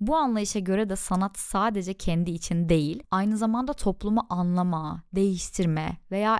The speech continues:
etkileme potansiyeline de sahip olmalıdır. Bu bakış açısına göre de sanatın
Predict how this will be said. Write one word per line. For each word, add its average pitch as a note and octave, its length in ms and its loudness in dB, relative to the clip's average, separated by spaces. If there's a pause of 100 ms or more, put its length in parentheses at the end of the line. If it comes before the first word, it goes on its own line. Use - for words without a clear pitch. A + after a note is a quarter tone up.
etkileme G3+ 500 0
potansiyeline F3+ 840 0
de D#3+ 60 -2
sahip - 440 0
olmalıdır. C#3+ 580 -2 (100)
Bu D4 160 0
bakış F4+ 300 -2
açısına E3 380 -2
göre D#3 280 2
de D#3+ 80 -6
sanatın F3 460 -2